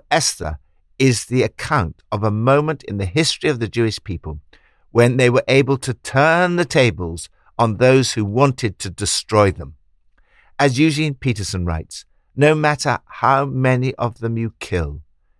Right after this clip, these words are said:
you can't get rid of the communities of God-honoring, God-serving, God-worshipping people scattered all over the earth.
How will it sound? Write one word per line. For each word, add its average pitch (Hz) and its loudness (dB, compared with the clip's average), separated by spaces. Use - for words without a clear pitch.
you 107 -4
can't 113 0
get 107 -6
rid 90 -4
of 78 -20
the 85 -12
communities 101 -6
of 78 -16
God-honoring, 107 -2
God-serving, 107 -2
God-worshipping 107 -2
people 73 -10
scattered - -6
all 117 2
over 92 -2
the 87 -8
earth. 80 -8